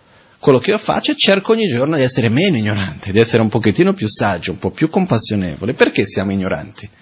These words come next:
Quando si parla nel buddismo sempre della ignoranza, in poche parole, perché in fondo, in fondo, quello che noi vogliamo è essere felici. Questo è uguale per tutti.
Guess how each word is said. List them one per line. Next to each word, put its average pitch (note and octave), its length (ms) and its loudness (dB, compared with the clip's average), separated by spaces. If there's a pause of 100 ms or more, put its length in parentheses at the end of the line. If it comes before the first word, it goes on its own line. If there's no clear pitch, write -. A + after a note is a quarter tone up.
(320)
Quando B2 180 0
si - 120 -2
parla C3+ 240 4
nel A2+ 100 -4
buddismo G2+ 420 0
sempre A2 320 -2
della G2 160 0
ignoranza, G2 640 -2 (500)
in G#2 120 -4
poche A#2+ 300 2
parole, F#2 640 -4 (380)
perché - 280 0
in A3+ 100 0
fondo, C3+ 520 0
in E3+ 100 -6
fondo, C3 480 0
quello C#3+ 320 2
che F3 160 -4
noi G3+ 140 0
vogliamo A#3+ 440 0
è F#3+ 60 0
essere G#2 300 -2
felici. E2+ 460 -6 (1080)
Questo - 220 -4
è - 20 0
uguale F#2+ 200 0
per - 180 -12
tutti. - 320 -18